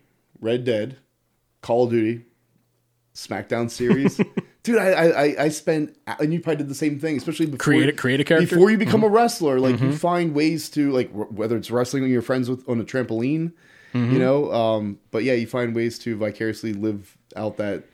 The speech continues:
Speaker 1: that dream. So yeah, the SmackDown series, and, um, I, I guess I don't play a lot of games that are in, like, series,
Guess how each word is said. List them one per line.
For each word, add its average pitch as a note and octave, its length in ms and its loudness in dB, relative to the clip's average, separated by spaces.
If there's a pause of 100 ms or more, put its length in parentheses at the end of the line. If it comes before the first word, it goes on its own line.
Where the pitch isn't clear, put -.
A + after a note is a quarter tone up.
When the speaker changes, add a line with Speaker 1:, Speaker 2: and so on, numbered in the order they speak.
(140)
Speaker 1:
that G2+ 160 -6
dream. G#2 560 -4 (680)
So - 200 -4
yeah, A2+ 200 4
the F#2+ 120 -6
SmackDown A#2 440 -6
series, B2+ 440 0 (100)
and, A#2+ 400 -2
um, A#2+ 480 0
I, G#2+ 220 -14
I - 20 -8
guess D#3 480 -6 (720)
I A#2 140 -14
don't E3+ 180 -2
play D#3+ 120 -4
a C#3+ 60 0
lot C#3+ 140 0
of G#2+ 100 -4
games C3 280 -2
that A2 100 -2
are A2 80 0
in, G#2+ 100 -2
like, F#2+ 320 -8 (720)
series, A#2 680 -6